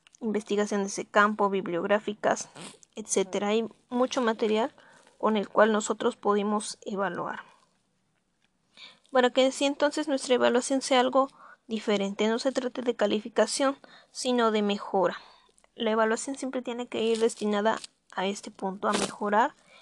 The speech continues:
el proceso de enseñanza-aprendizaje. Que un alumno saque cinco a lo mejor en alguna evaluación, entre comillas, no quiere decir entonces que sea un mal alumno, sino que a lo mejor,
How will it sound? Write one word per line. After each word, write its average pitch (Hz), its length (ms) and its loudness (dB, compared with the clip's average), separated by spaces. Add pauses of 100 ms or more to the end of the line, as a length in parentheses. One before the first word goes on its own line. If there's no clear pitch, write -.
(160)
el 214 120 -2
proceso 214 440 0
de 208 80 2
enseñanza-aprendizaje. 202 1200 -4 (480)
Que 262 120 2
un 254 100 2
alumno 277 360 2
saque 277 340 0
cinco 262 400 0
a 233 60 4
lo 214 80 0
mejor 226 360 2
en 220 240 -2
alguna 220 520 -2
evaluación, 202 720 -2
entre 220 200 -6
comillas, 240 480 -4 (440)
no 247 160 -4
quiere 254 200 6
decir 254 340 4
entonces 269 680 0 (840)
que 175 120 -2 (160)
sea 220 280 2
un 208 140 2
mal 196 160 0
alumno, 220 400 2
sino 208 240 -2
que 208 100 -4
a 208 60 2
lo 202 80 2
mejor, 214 420 4